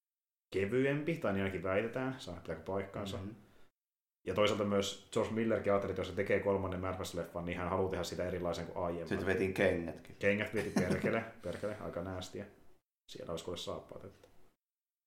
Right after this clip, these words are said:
Speaker 1: Mut joo, että ei haluttu mitään kopiaa tehdä aiemmista leffoista. Mu-, muuten ei olisi tultukaan messiin.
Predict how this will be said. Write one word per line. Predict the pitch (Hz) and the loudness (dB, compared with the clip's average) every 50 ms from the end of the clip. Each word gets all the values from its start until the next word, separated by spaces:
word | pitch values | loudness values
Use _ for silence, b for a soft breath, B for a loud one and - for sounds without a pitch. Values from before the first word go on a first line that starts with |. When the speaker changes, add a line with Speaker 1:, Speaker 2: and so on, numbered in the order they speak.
| _ _ _ _ _ _ _ _ _ _ _ _ _ _ _ _ _ _ _ _ _ _ _ _ _ _ _ b b b b b b b b b b _ _ _ _ _ _ | _ _ _ _ _ _ _ _ _ _ _ _ _ _ _ _ _ _ _ _ _ _ _ _ _ _ _ b b b b b b b b b b _ _ _ _ _ _
Speaker 1:
Mut | 90 87 - | -14 -8 -4
joo, | 101 98 92 90 | -2 -2 -2 -2
että | 87 - 95 | -4 -4 -2
ei | 95 | 0
haluttu | 98 95 95 95 | 0 0 0 -2
mitään | 95 95 101 95 | -2 -2 -4 -2
kopiaa | 95 104 95 104 92 85 | -2 -2 0 0 0 0
tehdä | - - 82 85 | 0 -4 -8 -8
aiemmista | 82 - 95 92 90 90 87 - - | -6 -4 -4 -2 -2 -4 -6 -8 -10
leffoista. | 87 85 - - 92 95 - - 92 | -10 -12 -10 -12 -12 -12 -10 -10 -12
Mu-, | - - 95 95 90 92 | -10 -8 -6 -6 -6 -2
muuten | 98 98 95 90 92 85 85 | -2 -2 0 0 -2 -2 -2
ei | 82 82 82 - - - - _ _ _ _ _ _ - | -4 -6 -8 -10 -16 -20 -20 _ _ _ _ _ _ -14
olisi | 82 - | -8 -6
tultukaan | 92 90 82 - - - 82 80 | -6 -4 -4 -6 -6 -8 -8 -8
messiin. | 82 82 87 - - - - - - | -8 -10 -10 -10 -10 -10 -12 -14 -14